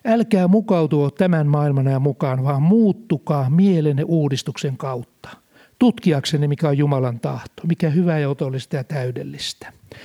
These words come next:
Korostan tässä tätä, näitä sanoja, "muuttukaa mielenne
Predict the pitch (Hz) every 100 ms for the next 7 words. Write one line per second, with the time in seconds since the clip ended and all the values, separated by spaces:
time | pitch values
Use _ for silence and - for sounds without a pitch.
0 | - - - - _ _ 220 220 - 170
1 | 156 180 - 160 156 - 151 139 - _
2 | _ _ _ _ _ _ - - - -
3 | 160 151 - 160 156 139 131 - - _
4 | 190 240 190 - 175 - 165 147 135 -
5 | _ _ 175 170 165 151 139 135 131